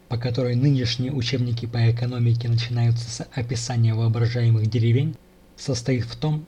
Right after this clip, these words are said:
что в реальной жизни таких деревень нет. Даже некоторые экономисты были вынуждены признать, что земли меновой торговли, о которой писал Смит, не существует. Вопрос в том,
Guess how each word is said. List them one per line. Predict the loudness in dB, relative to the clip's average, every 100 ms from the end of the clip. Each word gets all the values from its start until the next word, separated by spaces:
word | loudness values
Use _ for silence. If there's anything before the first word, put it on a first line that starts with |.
| -10
что | -2
в | 2
реальной | 4 4 2 2
жизни | 2 2 0 -4 -4
таких | -6 -2 0
деревень | 2 2 4 4 4
нет. | 0 -4 -12 -20 -20 -20 -20 -6
Даже | 0 2 4
некоторые | 4 4 2 2 2 0
экономисты | -2 0 0 0 -2 -2
были | 0 2
вынуждены | 2 2 0 2 2 0
признать, | 2 0 0 -2 -4 -12 -20 -20 -18 -12
что | -6 -4 -4 0
земли | 2 4 4 2
меновой | 2 2 4 4
торговли, | 0 -2 0 2 0
о | -2
которой | -4 -4 -4 -4
писал | -6 -6 -6 -8
Смит, | -6 -6 -6 -12 -20 -8
не | -4 -4
существует. | -6 -8 -8 -4 -2 -2 -4 -14 -20 -20 -20 -20 -10 -4
Вопрос | 0 2 0
в | -2
том, | -2 0